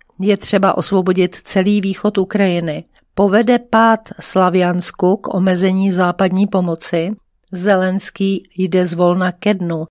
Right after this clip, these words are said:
Co si urve Polsko a Rumunsko?“ Autor článku Václav Danda přináší poslední zprávy z ukrajinské fronty, kde se ruským postupem na Slaviansk a Kramatorsk schyluje k rozhodující bitvě o Donbas.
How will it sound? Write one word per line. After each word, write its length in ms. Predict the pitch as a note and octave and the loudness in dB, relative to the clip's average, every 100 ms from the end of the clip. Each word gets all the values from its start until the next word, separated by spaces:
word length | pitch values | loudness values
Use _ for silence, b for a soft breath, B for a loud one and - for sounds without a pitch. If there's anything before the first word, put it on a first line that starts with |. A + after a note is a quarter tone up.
| _ | _
Co 180 | - C4 | -2 -2
si 200 | - D#4 | 0 0
urve 380 | - F#3+ F3+ F3+ | 0 0 2 0
Polsko 680 | - E3+ D#3+ - - E3 D#3+ | 0 0 0 0 -4 -2 -2
a 160 | A3+ F3+ | -2 -2
Rumunsko?“ 760 | F3 F3 E3+ - - E3 F3 B3+ B3 _ _ - | -2 -4 -6 -8 -2 0 0 -4 -8 _ _ -2
Autor 340 | F#3+ F#3+ F#3 | 0 2 -2
článku 600 | - G3+ F#3 F#3 - A#3+ | 0 2 2 0 2 2
Václav 520 | A3+ F#3 F3+ - F3+ F3 E3 | 2 0 0 0 -2 -2 -2
Danda 520 | F#3 F#3+ F#3 F3+ F#3+ G#3+ - _ | 0 0 0 2 0 -2 -12 _
přináší 560 | - G#3+ G#3+ G#3 - A3+ | -4 2 4 2 0 0
poslední 480 | A#3+ - B3+ B3 | 0 2 2 2
zprávy 460 | B3 - G#3 G3 G3+ | 0 2 2 4 2
z 100 | - | -2
ukrajinské 640 | - F3+ F3 F3 - E3+ | -4 0 0 -2 -2 -2
fronty, 480 | E3 E3+ F3+ F3 G3+ | 0 -2 -2 -2 -2
kde 220 | F3+ F3 | 0 -2
se 200 | - E3 | 0 0
ruským 500 | E3+ E3+ - A3 A3 | 0 -2 -4 0 0
postupem 720 | A3 F3 - F3+ - F#3 F3 | 0 -4 -2 -6 -2 -2 -2
na 120 | E3 E3 | -6 -6
Slaviansk 880 | - E3+ E3 E3 D#3 F#3 A3 - - | -2 0 0 0 0 -2 -4 -6 -4
a 100 | E3 | -4
Kramatorsk 880 | - F3+ F3 E3 F3+ E3+ A3 - - - _ | 0 0 0 -2 0 0 0 -4 -12 -20 _
schyluje 540 | - G3+ G3+ F#3 F3 | -4 2 4 4 2
k 100 | F3 | 0
rozhodující 840 | F3+ G3 G3+ G#3+ A#3 A#3+ A#3+ - F#3 | 0 2 2 2 4 2 0 -4 -2
bitvě 440 | F3+ F3+ G3+ G3 | -2 -2 -2 0
o 120 | - | -2
Donbas. 680 | F3+ G3+ G3+ D#3+ D#3 - - | 0 0 0 -2 -6 -10 -10